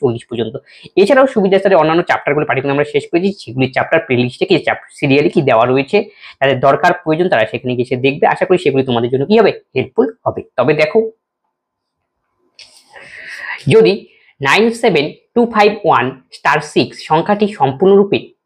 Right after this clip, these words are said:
এগারো দিয়ে বিভাজ্য হয়, তবে স্টারের স্থানে কোন ক্ষুদ্রতম যে অখণ্ড সংখ্যাটি বসবে সেটি, সেটা বের করতে হবে। তার মানে এখানে আমাদের কি এগারো দ্বারা বিভাজ্য হবে, তার মানে এই অঙ্কটার ক্ষেত্রে আমাদের এগারোর বিভাজ্যতা রুল ইউজ করতে হবে।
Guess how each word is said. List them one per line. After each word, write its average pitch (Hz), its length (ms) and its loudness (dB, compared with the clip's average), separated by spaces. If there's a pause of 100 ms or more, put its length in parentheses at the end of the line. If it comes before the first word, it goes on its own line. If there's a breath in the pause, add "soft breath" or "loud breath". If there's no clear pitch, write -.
এগারো 139 340 2
দিয়ে 202 140 4
বিভাজ্য 165 340 0
হয়, - 180 -4 (180)
তবে 151 180 0
স্টারের 156 380 0
স্থানে 151 320 -2 (260)
কোন 214 160 4 (100)
ক্ষুদ্রতম 190 480 2
যে 147 140 0
অখণ্ড 143 360 2
সংখ্যাটি 175 440 -4 (320 loud breath)
বসবে 143 340 4
সেটি, 143 280 -4
সেটা 151 260 -6
বের 110 240 -8
করতে - 220 -16
হবে। 240 120 2
তার 190 180 0
মানে 214 160 4
এখানে 208 220 0
আমাদের 208 240 2
কি - 80 -6 (180)
এগারো 160 240 4
দ্বারা 196 160 4
বিভাজ্য 185 260 2
হবে, 202 120 2
তার 156 160 -2
মানে 139 120 -4
এই 180 200 2
অঙ্কটার 202 320 0
ক্ষেত্রে - 180 -6
আমাদের 185 160 0 (120)
এগারোর 147 360 4
বিভাজ্যতা 135 360 2
রুল 226 160 2 (160)
ইউজ 131 220 0
করতে - 360 -12
হবে। - 140 -12